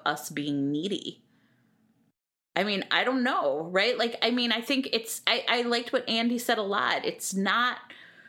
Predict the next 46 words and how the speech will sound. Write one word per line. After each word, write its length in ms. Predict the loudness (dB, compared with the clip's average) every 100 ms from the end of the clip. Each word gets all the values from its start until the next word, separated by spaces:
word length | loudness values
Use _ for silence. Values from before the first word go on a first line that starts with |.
| -20 -20 -20 _ _
right, 200 | 2 2
like, 100 | 2
this 220 | 2 2 2
idea 500 | 2 2 2 2 4
that, 220 | 2 2
like, 340 | 2 2 -2 -10 -12 _ _ _ -16
someone, 540 | -6 0 0 2 0
if 140 | -2 -2
we 80 | -2
said, 240 | 0 2
"I 80 | 2
just 200 | 0 -2
want 120 | -2
you 80 | 0
to 60 | 0
make 240 | 0 -2
it," 80 | -2
I 40 | 0
mean, 140 | 0
sometimes 520 | 2 0 0 0 0
I 120 | 0 0
literally 560 | 2 2 2 0 -2
say 240 | -2 -2 0
to 100 | 0
Daryl, 340 | 0 0 0
he's 140 | 0
like, 160 | -2 0
"What 100 | 0
do 40 | 2
you 60 |
want 160 | -2 -2
for 100 | -2
dinner?" 400 | 0 0 0 0
And 120 | -2 -2
I 120 | -2
say, 260 | 0 0 0
"I 60 |
just 240 | -4 -4 -4
want 160 | -2
you 140 | -2 -4
to 80 | -4
decide. 500 | -6 -2 -2 -2 -4
That's 240 | -6 -6
what 120 | -4
I 80 | -4
want." 220 | -4 -8